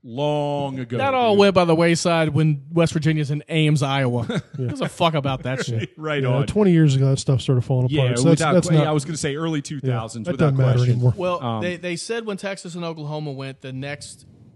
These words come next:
Speaker 2: uh, shoe to drop was Notre Dame. But actually, the next shoe to drop was U S C
Speaker 1: Right.
Speaker 2: and U C L A.
Speaker 1: Mm-hmm.
Speaker 2: Um, now, I still think it's Notre Dame.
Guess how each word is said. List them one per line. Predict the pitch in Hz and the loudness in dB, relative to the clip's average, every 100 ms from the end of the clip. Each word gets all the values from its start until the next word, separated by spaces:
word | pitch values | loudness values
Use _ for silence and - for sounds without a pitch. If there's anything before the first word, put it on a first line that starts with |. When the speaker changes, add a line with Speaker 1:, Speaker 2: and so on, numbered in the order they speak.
| _ | _
Speaker 2:
uh, | 156 127 117 110 _ _ _ _ _ - | -16 -16 -16 -20 _ _ _ _ _ -16
shoe | - 175 | -10 -10
to | |
drop | 139 147 135 | -6 -6 -6
was | 135 120 | -8 -8
Notre | 135 127 | -6 -8
Dame. | 120 123 120 117 _ _ _ _ _ _ _ _ - | -10 -12 -12 -14 _ _ _ _ _ _ _ _ -12
But | 151 143 - | -10 -10 -10
actually, | 143 143 151 135 | -10 -10 -10 -10
the | 127 | -10
next | 127 - | -12 -14
shoe | - | -14
to | 127 | -14
drop | 117 127 117 104 135 | -14 -14 -16 -16 -16
was | 123 - | -16 -12
U | 139 131 | -8 -8
S | 113 | -10
C | - 143 120 98 _ | -10 -10 -10 -16 _
Speaker 1:
Right. | 117 113 101 _ _ _ _ _ | -12 -12 -14 _ _ _ _ _
Speaker 2:
and | 151 127 | -12 -10
U | 120 | -10
C | 113 123 | -10 -12
L | 113 110 | -12 -16
A. | 107 117 | -14 -8
Speaker 1:
Mm-hmm. | 117 143 135 _ _ _ _ 120 | -6 -6 -10 _ _ _ _ -16
Speaker 2:
Um, | 117 117 _ - | -16 -18 _ -18
now, | 143 135 143 143 | -14 -10 -8 -8
I | 131 | -10
still | 127 175 156 | -12 -14 -12
think | 139 120 | -14 -16
it's | - | -14
Notre | 131 117 | -14 -14
Dame. | 110 113 110 | -16 -16 -18